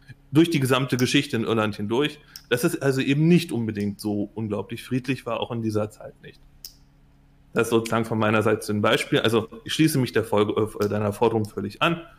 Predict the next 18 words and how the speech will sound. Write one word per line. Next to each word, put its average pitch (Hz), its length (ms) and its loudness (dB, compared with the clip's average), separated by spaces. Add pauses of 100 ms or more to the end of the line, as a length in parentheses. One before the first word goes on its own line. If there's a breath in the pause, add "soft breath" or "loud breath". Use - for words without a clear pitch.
(160 loud breath)
Guckt 185 200 2
euch 135 140 4
diese 127 160 -2
Beispiele 117 420 0
genau 107 220 -2
an, 135 240 0
guckt, 170 280 2
wie 127 100 0
viel 123 260 0
Rechte 123 380 0
das 107 160 -8
Individuum, 123 560 -2
der 104 100 -2
Einzelne 110 360 -6
in - 20 -10
diesem 117 200 -4
System 113 380 -6
hatte, 139 320 -6